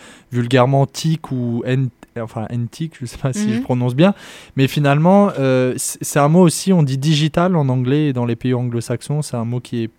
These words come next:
Speaker 1: plutôt français, le terme de numérique pour désigner finalement
Speaker 2: Mhm.
Speaker 1: les, les nouvelles technologies, en fait, et ça passe par Internet. Vous dites aussi, du coup, de mettre le numérique au service de l'humain.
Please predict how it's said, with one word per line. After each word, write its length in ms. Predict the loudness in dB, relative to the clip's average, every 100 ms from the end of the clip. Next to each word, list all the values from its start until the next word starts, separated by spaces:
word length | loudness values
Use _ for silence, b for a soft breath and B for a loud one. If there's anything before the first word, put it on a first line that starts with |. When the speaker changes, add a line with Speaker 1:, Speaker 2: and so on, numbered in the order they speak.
| _ _ -8
Speaker 1:
plutôt 280 | -4 -2
français, 420 | -2 -4 -4 -2 -4
le 80 |
terme 260 | -2 -4 -2
de 80 | 0
numérique 460 | 0 0 -2 -4
pour 160 | -4 -6
désigner 340 | -4 -6 -4 -4
finalement 360 | -4 -2 0
Speaker 2:
Mhm. 60 | 0
Speaker 1:
les, 120 | -2 -4
les 140 | -4
nouvelles 280 | -2 -2 -4
technologies, 560 | -6 -6 -4 -2 -2 -2
en 80 |
fait, 220 | -2 -8 -8 B B B B
et 60 | -4
ça 120 | -2
passe 200 | -2 -2
par 160 | -2 -2
Internet. 440 | 0 0 0 -4 B B B B B
Vous 160 | 2 2
dites 240 | 4 4
aussi, 300 | 2 2 -2
du 120 | -2 -2
coup, 380 | 0 0 0 b b b b _ _
de 220 | -6 2 6
mettre 380 | 6 4 2
le 100 | 2
numérique 480 | 4 4 4 2 0
au 60 | -2
service 560 | 0 -2 0 -4 -4
de 100 | 0
l'humain. 480 | 2 2 2 0 -2